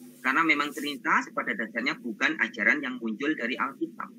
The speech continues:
tapi dari luar konsep Yahudi, dari luar kitab suci juga, ya. Sehingga orang bisa berbagai macam upayanya berusaha menjelaskan.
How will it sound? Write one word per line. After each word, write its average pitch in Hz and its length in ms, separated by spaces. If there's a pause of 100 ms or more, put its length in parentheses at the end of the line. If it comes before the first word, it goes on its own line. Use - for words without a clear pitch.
(640)
tapi 95 240
dari 113 240
luar 123 560 (560)
konsep 127 400
Yahudi, 120 640
dari 117 240
luar 120 400 (640)
kitab 127 240
suci 139 320
juga, 104 240 (320)
ya. - 160 (480)
Sehingga 139 480 (160)
orang 156 320
bisa 127 240
berbagai 117 400
macam 117 400
upayanya 123 640
berusaha 113 240
menjelaskan. 101 960